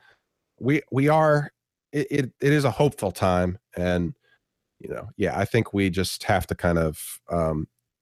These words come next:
do like Ender does, especially towards the end, and think outside the box.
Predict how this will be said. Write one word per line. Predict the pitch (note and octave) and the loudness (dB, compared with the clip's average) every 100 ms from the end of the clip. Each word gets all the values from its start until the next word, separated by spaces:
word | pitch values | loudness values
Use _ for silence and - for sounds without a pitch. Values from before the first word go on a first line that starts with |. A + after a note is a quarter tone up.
| - | -4
do | F2+ C3 | 4 6
like | B2+ A#2 | 6 4
Ender | F#3 B2 E2+ | 4 4 4
does, | E2 D#2+ D#2 - | 4 2 -2 -10
especially | - D3 C3 G#2 | -2 0 2 2
towards | - F2+ - | 2 0 0
the | - | 0
end, | A2+ F#2+ F2 - - | 2 2 2 -4 -2
and | F#2 E2+ | -2 -2
think | - - G#2 F#2+ | -2 2 2 4
outside | G2 F#2 G2+ F2+ E2 | 0 0 2 2 2
the | E2 | 2
box. | F2 E2+ - - | 2 2 0 -10